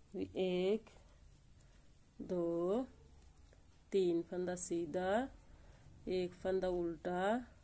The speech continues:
एक, दो,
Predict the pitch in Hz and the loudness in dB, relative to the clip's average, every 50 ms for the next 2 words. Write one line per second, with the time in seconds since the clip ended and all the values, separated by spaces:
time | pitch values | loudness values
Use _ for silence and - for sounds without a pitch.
0 | - - - - - - - - - - - - - - - - - - - - | -20 -20 -20 -20 -20 -20 -20 -20 -20 -20 -20 -20 -20 -20 -20 -20 -20 -20 -20 -16
1 | - - 180 180 180 180 180 185 196 208 214 - - - - - - - - - | -10 -6 -4 -2 -2 0 0 0 0 0 -2 -6 -14 -20 -20 -20 -20 -20 -20 -20
2 | - - - - - - - - - - - - - - - 190 180 175 170 175 | -20 -20 -20 -20 -20 -20 -20 -20 -20 -20 -20 -18 -16 -10 -6 -4 -4 -2 -2 -2
3 | 180 185 214 | -2 -2 -2